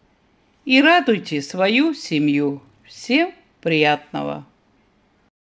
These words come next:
А кетчуп, друзья, получился вот так кенский.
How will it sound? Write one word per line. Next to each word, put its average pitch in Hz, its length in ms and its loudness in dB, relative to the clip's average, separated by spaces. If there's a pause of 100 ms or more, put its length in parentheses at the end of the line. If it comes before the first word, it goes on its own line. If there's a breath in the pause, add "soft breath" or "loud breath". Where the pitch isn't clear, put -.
(460)
А 175 160 0
кетчуп, 254 640 -2
друзья, 165 400 -2
получился 151 800 -8
вот 156 540 -4
так 180 340 -6
кенский. 156 680 -6